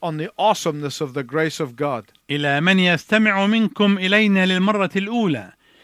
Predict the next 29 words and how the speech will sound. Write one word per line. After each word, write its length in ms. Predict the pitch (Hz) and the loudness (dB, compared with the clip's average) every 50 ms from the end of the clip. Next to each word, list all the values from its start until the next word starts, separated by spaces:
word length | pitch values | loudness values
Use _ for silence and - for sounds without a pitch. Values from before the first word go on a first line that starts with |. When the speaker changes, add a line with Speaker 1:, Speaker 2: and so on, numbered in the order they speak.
| _ _ _ - 185 | _ _ _ -8 -6
Speaker 2:
نحن 380 | 226 247 - - 233 226 208 | -6 -6 -2 0 0 0 0
في 120 | - 214 214 | -2 -2 -4
وسط 440 | 208 240 269 - - 262 226 - | -2 -2 -2 -2 -2 -4 -2 -2
سلسلة 560 | 233 208 - 226 220 190 - - 269 254 220 - - | -4 -4 -4 -6 -8 -8 -6 -4 -4 -4 -4 -4 -2
من 220 | 214 202 190 190 185 | -2 0 0 0 0
الرسائل 960 | 185 180 185 185 170 - - 214 208 202 196 190 190 190 185 185 180 175 165 _ - | -2 -2 -2 -4 -6 -4 -2 0 2 2 2 2 0 -4 -4 -4 -8 -10 -14 _ -10
عن 520 | 127 151 175 185 185 185 185 180 180 156 _ _ _ _ _ _ _ 151 | -2 2 2 2 4 2 2 0 -2 -4 _ _ _ _ _ _ _ -2
رهبة 720 | 175 240 254 202 185 165 156 151 170 165 - - 170 156 156 | 0 2 2 2 -2 -6 -4 -2 -2 -2 -2 -2 -2 0 2
نعمة 400 | 185 196 180 160 147 147 143 - - | 2 0 0 0 -2 -2 -4 -4 -6
الله. 520 | 147 135 135 135 127 120 117 107 98 92 82 _ - | -8 -6 -4 -4 -4 -4 -6 -8 -10 -14 -20 _ -8
Speaker 1:
We 100 | 151 151 | -6 -6
saw 300 | 143 - - 202 208 226 | -6 -2 0 2 4 4
in 180 | 214 208 196 185 | 2 2 -2 -4
the 100 | 180 170 | -6 -6
first 400 | - - 208 220 202 - - - | -4 -2 0 0 0 -2 -6 -4
broadcast 760 | 170 208 214 202 - - - 170 160 139 127 - - - 139 | 0 0 0 0 0 -2 0 2 2 2 0 -2 -8 -10 -4
the 100 | 151 151 | -4 -4
God 480 | 143 131 165 180 185 196 202 185 170 - - | -2 2 4 6 6 6 6 2 0 -4 -4
of 200 | 190 180 147 139 | -2 -2 -2 -4
grace 520 | 131 151 180 214 196 170 135 - - - - | -4 0 2 2 2 2 0 -2 -8 -10 -8
in 140 | - 170 160 | -8 -6 -4
the 100 | 156 147 | -4 -4
Garden 420 | 135 147 165 170 170 165 165 165 | 0 4 4 4 4 4 0 -6
of 120 | 160 156 190 | -6 -4 -4
Eden. 400 | 180 170 156 135 127 117 101 95 _ | -4 -6 -6 -8 -10 -12 -12 -14 _
Speaker 2:
رأينا 560 | 127 135 151 190 226 262 262 240 226 226 214 185 | -8 -6 -4 0 2 4 6 6 6 4 4 2
في 140 | - 214 | 0 -2
الحلقة 560 | 202 196 165 - - 277 277 - - - 214 - - | -4 -4 -4 0 0 0 0 0 0 -2 -2 0 0
الأولى 600 | 208 208 190 202 247 240 214 175 147 120 107 92 | -4 -4 -2 -4 -2 0 0 0 -2 -4 -6 -10